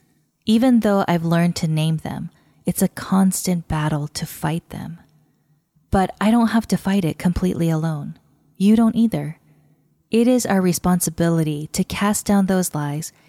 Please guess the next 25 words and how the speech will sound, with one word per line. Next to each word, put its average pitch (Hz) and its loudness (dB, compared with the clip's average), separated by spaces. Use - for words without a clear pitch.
and 180 2
renew 180 4
our 175 0
minds 156 -2
with - -10
God's 151 -6
word. 147 -8
See 190 0
John 170 0
eight 156 -4
thirty-one 170 0
through - -8
thirty-two 151 -6
and 156 -2
verse 147 -6
forty-four. 147 -12
Then 175 0
we 214 4
are 240 2
told 185 0
to 196 2
carry 214 2
each - -2
other's 170 0
burdens. 151 -6